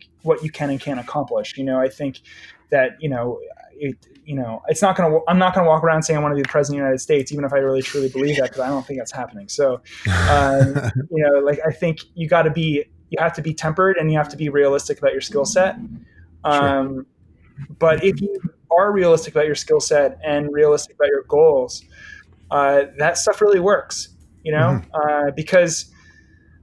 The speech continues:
Speaker 1: I talk about this all the time, you know, from a business perspective and from a, you know, talking to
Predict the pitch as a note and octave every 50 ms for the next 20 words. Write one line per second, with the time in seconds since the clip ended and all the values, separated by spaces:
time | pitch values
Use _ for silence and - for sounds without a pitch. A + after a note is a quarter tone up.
0 | _ - D#3+ - - G#3 G#3 G#3+ G#3 F#3+ G3 - G3 F#3 E3+ - G3+ G3+ F3+ E3
1 | D#3 D3+ D3 D3+ - - - E3 D#3 D3+ D3 D#3 D#3 E3 E3+ - - D#3+ - F3
2 | E3 - - E3 D#3 D#3 - D#3+ D#3 D3+ D3 C#3+ - - - D3+ D3+ D3 D3 C#3+
3 | C#3 C3+ _ _ _ _ - - _ _ _ _ _ _ _ _ _ _ _ _
4 | - - - _ _ F3+ D3+ C#3 C#3+ C#3 - - C#3+ D3 D3 - D#3 D3+ C#3+ -
5 | - - D#3 D3 C#3+ C#3 C3